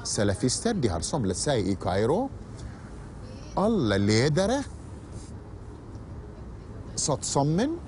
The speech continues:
og hadde et stort møte. Femtitusen ledere blant disse islamister. Og de kom med et budskap til den muslimske verden. Og hva var det? «Vi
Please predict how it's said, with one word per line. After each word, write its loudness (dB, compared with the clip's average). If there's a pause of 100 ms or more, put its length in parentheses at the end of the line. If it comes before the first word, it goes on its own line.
(880)
og 6
hadde 6
et -2
stort 0
møte. 2 (300)
Femtitusen 4 (680)
ledere 4 (1400)
blant 4
disse 4
islamister. -2 (320)
Og 2
de 6
kom 4
med 0
et -2
budskap 2
til 4
den 2
muslimske 0
verden. -2 (380)
Og 0
hva 4
var 2
det? -2 (2000)
«Vi 4